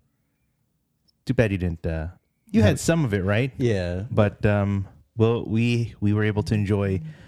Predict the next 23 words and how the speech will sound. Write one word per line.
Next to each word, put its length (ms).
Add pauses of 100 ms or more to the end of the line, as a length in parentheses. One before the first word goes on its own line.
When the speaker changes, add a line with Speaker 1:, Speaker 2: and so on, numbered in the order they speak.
(320)
Speaker 1:
We 60
have 100
some 140
brisket. 680
We 100
have 220
some, 500 (180)
uh, 120
pork 360
ribs. 520 (520)
Couple 220
of 80
s-, 180
there 140
are 40
two 180
types 240
of 60
sausages. 600
I 80
think 220
one 260
was 400